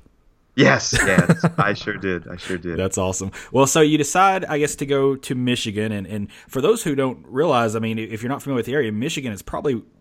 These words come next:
Speaker 2: one of the best public schools in the country. Like, it's, it's an excellent school. So a two-part question, I guess. Number one is, why did you decide to go to Michigan? And two, you know, why did you pick the major you picked when you were there?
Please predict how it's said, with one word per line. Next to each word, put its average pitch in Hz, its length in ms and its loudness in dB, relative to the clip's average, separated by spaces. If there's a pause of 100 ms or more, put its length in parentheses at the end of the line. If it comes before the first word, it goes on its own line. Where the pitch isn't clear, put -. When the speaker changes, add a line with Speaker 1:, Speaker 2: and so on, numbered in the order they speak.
(220)
Speaker 2:
one 123 300 -2
of 120 120 -2
the 107 100 -2
best 110 460 -2 (400)
public 117 280 0
schools 139 340 -2
in 104 60 -8
the 95 80 -14
country. 98 420 -6
Like, 92 180 -14
it's, 101 100 -14
it's 104 180 -12
an 104 120 -8
excellent 104 440 -10
school. 90 440 -8 (460)
So 131 420 -4 (120)
a - 60 -20
two-part 208 300 -2
question, 147 260 -2
I 123 40 -4
guess. 120 200 -6
Number 151 180 -4
one 139 160 -4
is, 120 160 -6
why 123 460 -4
did 160 200 -8
you 151 80 -6
decide 143 340 -4
to 139 40 -6
go 135 140 -6
to 143 80 -2
Michigan? 110 420 -6
And 98 180 -10
two, 143 300 -4 (240)
you - 120 -10
know, 107 220 -4 (380)
why 117 380 -4
did 131 160 -8
you 120 180 -8
pick 120 320 -6
the 107 180 -6
major 107 380 -2
you 95 220 -10
picked - 400 -10
when 85 120 -16
you 82 60 -18
were 82 100 -16
there? 78 220 -20